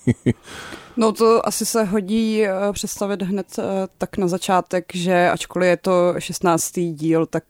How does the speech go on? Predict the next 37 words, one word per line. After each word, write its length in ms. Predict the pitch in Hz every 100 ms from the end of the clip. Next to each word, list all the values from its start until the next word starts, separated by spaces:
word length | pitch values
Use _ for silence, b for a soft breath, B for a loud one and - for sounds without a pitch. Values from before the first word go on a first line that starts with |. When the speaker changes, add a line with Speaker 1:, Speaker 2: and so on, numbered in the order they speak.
| -
Speaker 2:
eh, 180 | 170 160
s 160 | - -
těmi, 540 | 165 165 165 160 156
eh, 200 | 143 160
předchozími 760 | 156 - - 170 165 156 165 160 B B B
nemá 260 | 175 185 185
prakticky 720 | - 170 - 170 - - 175
nic 380 | 165 165 - - -
spole-, 360 | - - 160 156
eh, 140 | 175 143
společného, 600 | - 160 - 165 151 151
takže, 320 | 143 151 170
eh, 260 | 160 156 - 156
pokud 400 | - 160 151 -
náhodou, 600 | 170 151 160 165 160 156 -
eh, 220 | 139 151
si 160 | -
říkáte: 500 | 180 170 160 - 160 - B B B B B B B 196
"Jo, 400 | 208 208 202 190
super, 420 | - 214 190 170
tak 160 | -
teď 140 | - 170
si 140 | -
musím 320 | 190 - 196
zahrát 360 | 170 165 175 165
těch, 280 | - 170 -
eh, 120 | 190
patnáct 520 | 175 170 175 165 165 160
dílů 560 | 165 160 170 160 170
a 420 | 156 160 156 156 85
bezpočet, 600 | 160 165 170 - 170 -
eh, 180 | 170 156
odboček 400 | 156 160 - -
předtím," 520 | - 165 - 160 170
tak, 300 | 165 160 -
eh, 260 | 156 147 147
nemusíte. 760 | 147 190 - 285 - 247 247